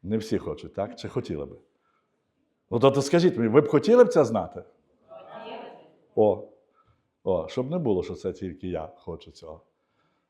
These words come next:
Мені як треба, я знаю. Мені як треба, ви дзвоните про свої проблеми, ви згадуєте.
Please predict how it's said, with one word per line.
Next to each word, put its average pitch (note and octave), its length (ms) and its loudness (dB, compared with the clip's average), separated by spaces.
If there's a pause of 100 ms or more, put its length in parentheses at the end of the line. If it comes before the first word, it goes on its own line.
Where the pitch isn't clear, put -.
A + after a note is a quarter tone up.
(140)
Мені F3+ 140 -2
як C#3+ 140 0
треба, B2+ 280 0
я G#2 140 2
знаю. E2 340 -8 (800)
Мені A2+ 160 -2
як A2 160 -2
треба, B2 280 0
ви G#2+ 120 -2
дзвоните E2+ 440 -6
про F#2 160 -12
свої E2 260 -10
проблеми, D#2+ 500 -10
ви G2+ 100 -8
згадуєте. E2 380 -10